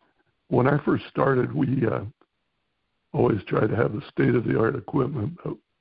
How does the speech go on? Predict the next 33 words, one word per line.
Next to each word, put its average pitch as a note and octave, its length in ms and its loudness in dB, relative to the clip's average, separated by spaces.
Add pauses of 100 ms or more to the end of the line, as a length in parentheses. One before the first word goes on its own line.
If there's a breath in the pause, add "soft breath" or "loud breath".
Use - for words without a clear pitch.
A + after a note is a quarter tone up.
(680 soft breath)
I C3 100 2
had D3+ 140 4
an A#2 120 2
endoscope B2 800 0
that C3 100 -2
was A#2 220 -2
a C3+ 180 -6
solid B2+ 440 2
metal A2+ 440 0
tube, C3 320 0 (300)
and - 420 -4 (1120)
you, B2+ 400 4
uh, G#2 260 2 (400)
shoved C#3+ 260 0
it B2+ 140 2
up C3+ 160 -2
their C#3+ 120 -4
nose A#2+ 360 2
and - 120 -4
hoped C3+ 320 -2
you C#3 100 -4
didn't A2+ 200 0
make A#2+ 180 0
'em - 120 -2
bleed B2+ 300 0 (120)
too F#3 140 2
bad, B2 400 -2 (100)
you B2+ 60 -2
know, A#2 200 0
just A2+ 280 -4
to - 80 -6
look - 260 0
around. B2 460 -2